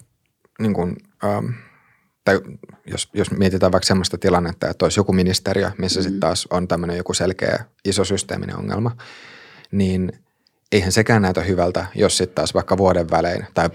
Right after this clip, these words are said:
Speaker 2: <laughs>
Speaker 1: puolen vuoden välein sinne vaan tulee uusi ministeri
Speaker 2: Joo.
Speaker 1: johtoon, koska on tullut joku uusi kohu ja, ja niin kuin, et, et, et,
Speaker 2: Joo.
Speaker 1: ja sit jossain vaiheessa varmaan niin kun, äh, tulee kans se tilanne, että, että jos,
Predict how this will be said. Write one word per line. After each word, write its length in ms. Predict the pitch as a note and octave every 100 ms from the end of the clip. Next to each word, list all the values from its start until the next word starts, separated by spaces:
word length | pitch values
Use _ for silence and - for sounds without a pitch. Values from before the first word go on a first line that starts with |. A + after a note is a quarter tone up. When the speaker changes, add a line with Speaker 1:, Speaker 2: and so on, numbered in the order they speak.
| -
Speaker 2:
<laughs> 160 | C4+
Speaker 1:
puolen 260 | A2 G2+ F#2+
vuoden 260 | F2+ F2+ E2+
välein 220 | E2+ F2
sinne 240 | F#2 F2
vaan 180 | F2 E2+
tulee 240 | F2+ F2
uusi 240 | F2+ F2 F#2
ministeri 400 | F2+ - - -
Speaker 2:
Joo. 120 | -
Speaker 1:
johtoon, 300 | - - - -
koska 280 | G2 -
on 100 | F2+
tullut 220 | F#2 F#2 F2+
joku 260 | - F2+
uusi 160 | F#2 -
kohu 340 | F2+ E2 E2 -
ja, 200 | F2+ D#2+
ja 160 | F#2 E2 -
niin 120 | G2
kuin, 120 | F2
et, 120 | F2
et, 160 | - - -
et, 300 | - - D#4+
Speaker 2:
Joo. 160 | - - - - - - -
Speaker 1:
ja 80 | G#2
sit 140 | G#2+
jossain 380 | B2 B2 A#2+ G2+
vaiheessa 360 | F#2+ F#2 -
varmaan 340 | F#2+ F#2+ F#2+ G2
niin 160 | G2
kun, 220 | G2 G2 F#2+ - - - - - -
äh, 60 | F#2+ E2+ E2+ G#1+ - - -
tulee 260 | G2 F2
kans 220 | F2+ F#2 -
se 80 |
tilanne, 380 | F#2 F#2+ F2+ F2+
että, 200 | F#2 -
että 140 | - G#2
jos, 200 | G#2+